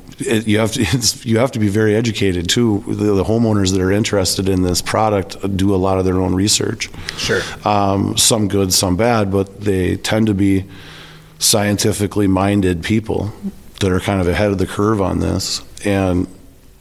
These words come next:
Speaker 1: it's really important that when you talk to them that you know at least as much as they do, if not more.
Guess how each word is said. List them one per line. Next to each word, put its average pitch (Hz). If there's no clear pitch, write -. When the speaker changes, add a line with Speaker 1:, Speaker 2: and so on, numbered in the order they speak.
Speaker 1:
it's 98
really 104
important 95
that 92
when 90
you 87
talk 95
to -
them 92
that 90
you 92
know 95
at 92
least 113
as 90
much 117
as 92
they 101
do, 101
if 85
not 87
more. 95